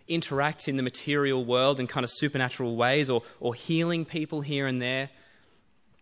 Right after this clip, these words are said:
that this might somehow cause us to live for him better,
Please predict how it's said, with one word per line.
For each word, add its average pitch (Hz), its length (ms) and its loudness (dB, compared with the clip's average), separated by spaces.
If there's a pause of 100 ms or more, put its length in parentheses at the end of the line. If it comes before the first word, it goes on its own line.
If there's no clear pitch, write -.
(420)
that 160 140 4
this 165 160 8
might 156 300 8 (240)
somehow 156 460 4
cause 175 420 2
us 151 160 2
to 135 140 -2
live 151 240 2
for - 120 -4
him 120 300 0
better, 165 460 0